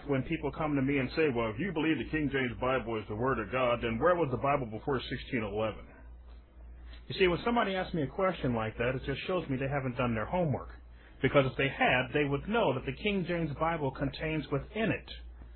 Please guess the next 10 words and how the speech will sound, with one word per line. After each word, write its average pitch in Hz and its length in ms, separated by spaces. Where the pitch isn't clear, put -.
the 143 80
best 139 640
of 139 120
the 143 80
translations 170 960
that 139 200
came 160 240
out 113 180
before 127 420
it, 98 140